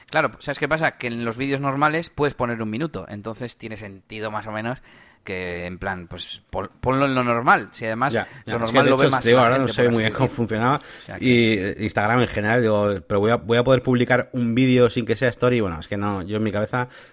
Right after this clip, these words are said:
Speaker 2: pa-, no tengo ni idea de Instagram, ¿vale, chavales? O sea, así es.
Speaker 1: Sí.
Speaker 2: Y total, que al final lo he hecho una publicación normal, ¿vale?
Speaker 1: <laughs>
Speaker 2: Eh, y nada, pues he colgado ahí. Eh, no sé qué más he hecho. He cambiado el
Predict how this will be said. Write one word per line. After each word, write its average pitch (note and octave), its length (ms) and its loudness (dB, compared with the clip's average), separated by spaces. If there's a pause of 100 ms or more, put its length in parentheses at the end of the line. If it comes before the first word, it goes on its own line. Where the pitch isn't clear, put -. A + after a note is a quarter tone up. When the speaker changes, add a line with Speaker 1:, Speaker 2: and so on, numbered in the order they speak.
(280)
Speaker 2:
pa-, - 120 -8 (180)
no A2+ 340 2
tengo D3+ 140 8
ni B2+ 80 8
idea G#2+ 160 8
de F#2 40 2
Instagram, F2+ 300 0
¿vale, C3+ 200 2
chavales? A#2+ 360 0
O - 20 -8
sea, E2+ 380 -4
así F2+ 220 -8
es. D#2+ 280 -10
Speaker 1:
Sí. A#2+ 240 -4 (300)
Speaker 2:
Y C#3 600 4
total, B2+ 260 2
que G#2 60 4
al G2+ 40 2
final A#2 160 4
lo C3 80 6
he - 40 4
hecho B2 100 2
una A2 80 6
publicación G2+ 400 2
normal, G2 280 0 (120)
¿vale? G#2+ 240 2
Speaker 1:
<laughs> - 80 -4
Speaker 2:
Eh, F#2 1000 2
y F#2 80 -8
nada, F2+ 240 -2
pues F#2+ 160 -8
he F#2 40 -8
colgado F#2+ 280 -2
ahí. E3+ 320 2 (560)
Eh, G#2 380 2
no G#2 80 -2
sé G2 100 -10
qué G2+ 100 -6
más F#2+ 200 -6
he C3 40 -2
hecho. C3+ 180 2
He C#3+ 60 2
cambiado A#2+ 440 4
el G#2+ 480 2